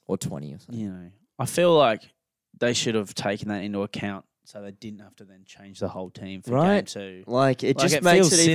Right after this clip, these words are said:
Speaker 2: silly.
Speaker 1: more bizarre.
Speaker 2: It feel, I feel like they would have known that was gonna happen as well.
Speaker 1: And they were two people, Stags and Tupu, respectively,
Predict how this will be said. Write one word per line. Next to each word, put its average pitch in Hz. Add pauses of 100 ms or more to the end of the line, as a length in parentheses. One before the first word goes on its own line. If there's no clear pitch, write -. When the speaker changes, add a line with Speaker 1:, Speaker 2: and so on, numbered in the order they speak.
Speaker 2:
silly. 131
Speaker 1:
more 127
bizarre. 104
Speaker 2:
It -
feel, 175
I -
feel 180
like 151
they 135
would 135
have 113
known 120
that 92
was 110
gonna 107
happen 101
as 95
well. 90 (720)
Speaker 1:
And 123
they 143
were 160
two 147
people, 117
Stags 110
and 104
Tupu, 98
respectively, 98